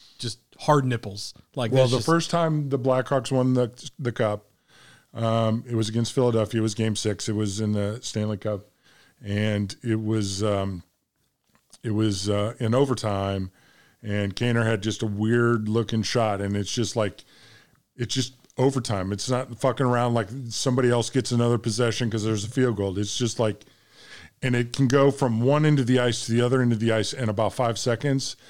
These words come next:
Speaker 2: And so, like, you can go from think, you know,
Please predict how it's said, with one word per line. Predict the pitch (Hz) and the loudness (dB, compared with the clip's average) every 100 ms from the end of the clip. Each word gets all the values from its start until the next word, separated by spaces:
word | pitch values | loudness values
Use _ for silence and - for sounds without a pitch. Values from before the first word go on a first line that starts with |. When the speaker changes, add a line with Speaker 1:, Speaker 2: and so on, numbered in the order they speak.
| - - - | -20 -14 -4
Speaker 2:
And | 110 | -2
so, | - 123 | 2 2
like, | 117 110 95 - - - | 2 0 -2 -10 -20 -12
you | 127 131 | 0 0
can | 143 135 | 2 4
go | 135 143 | 4 4
from | 143 117 | 2 2
think, | 135 135 147 | 2 -2 0
you | 135 | 0
know, | 120 120 | 2 2